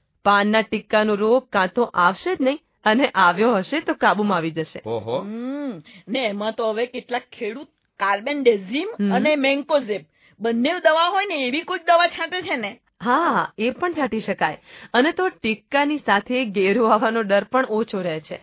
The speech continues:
Speaker 2: હમ. મને લાગે છે કે હવે મુખ્ય મુખ્ય પાકોની વાતો તો આવી જ ગઈ છે, હે?
Speaker 1: હમ.
Speaker 2: બસ, હવે આ શાકભાજીમાં શી કાળજી લેવી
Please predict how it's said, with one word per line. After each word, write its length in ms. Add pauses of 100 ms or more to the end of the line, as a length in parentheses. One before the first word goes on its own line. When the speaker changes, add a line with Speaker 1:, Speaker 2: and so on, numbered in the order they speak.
Speaker 2:
હમ. 960 (440)
મને 320
લાગે 380
છે 180 (500)
કે 60
હવે 200
મુખ્ય 460
મુખ્ય 340
પાકોની 440
વાતો 360
તો 160
આવી 220
જ 100
ગઈ 180
છે, 140 (320)
હે? 100 (240)
Speaker 1:
હમ. 300
Speaker 2:
બસ, 240 (420)
હવે 220 (320)
આ 160
શાકભાજીમાં 1000
શી 280
કાળજી 360
લેવી 340